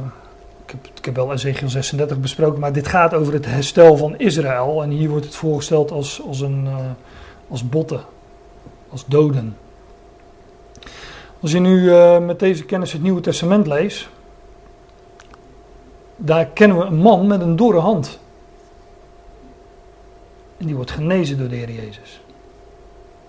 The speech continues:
Er staat dat de Heer vertrok vandaar en hij kwam in, in hun synagoge. <laughs> En zie, er was iemand die een dorre hand had.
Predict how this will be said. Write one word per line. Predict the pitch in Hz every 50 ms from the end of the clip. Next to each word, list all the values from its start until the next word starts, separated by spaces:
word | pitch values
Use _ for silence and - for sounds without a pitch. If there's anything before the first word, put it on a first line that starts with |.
| - - - - - - - - - - - - - - - - - - - - - - - - - - - - - - - - - - - - - - - - - - - - - - - - - - - - - - - 160
Er | 135
staat | - - 175 165 156 143
dat | 156 139 156
de | 156
Heer | 165 180 180 139
vertrok | 139 139 143 165 196 202 -
vandaar | - 190 185 185 185 196 208 185
en | 170 165
hij | 160 147
kwam | - 196 190 190
in, | 214 175 160 156 - - - -
in | - 147 147
hun | 135 131 156 202 220 208 165 143 131 117 - - - - - -
synagoge. | - - - 170 151 151 135 143 156 170 175 160 190 220 220
<laughs> | - - - - 139 - - - - - - - - - - - - - - - - - - - - - - - - - - - - - - - - - -
En | - 175 151
zie, | 139 202 220 214
er | 175
was | 180 202 185 202
iemand | 202 196 196 185 156
die | 170 175 175
een | 170 160 143 139 139
dorre | 190 220 240 226 202
hand | 170 160 185 214 202 -
had. | 135 123 120 - - -